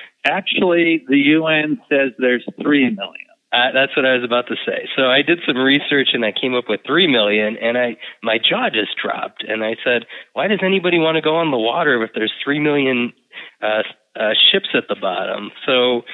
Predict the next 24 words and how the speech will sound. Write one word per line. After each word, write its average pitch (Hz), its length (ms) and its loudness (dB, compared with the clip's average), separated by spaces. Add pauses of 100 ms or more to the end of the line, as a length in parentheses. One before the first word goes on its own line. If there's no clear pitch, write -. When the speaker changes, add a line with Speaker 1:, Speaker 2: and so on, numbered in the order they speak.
(300)
Speaker 1:
Well, 123 160 2
Speaker 2:
um, 117 60 2
Speaker 1:
most 151 340 2
of 147 180 0
'em, 131 240 0 (340)
most 147 360 0
of 131 120 2
'em 120 140 0
were 110 160 -2 (100)
sunk 120 240 -4
a 107 80 -4
long 107 440 -4
time 113 240 -6
ago. 104 420 -6 (640)
Uh, 107 160 -2
there's 113 300 0
much 123 260 -4 (220)
less 117 240 -2 (200)
ships - 300 -6 (180)
sinking 113 480 -2
nowadays 107 640 0
than 98 180 2
back 110 300 0
then, 110 480 0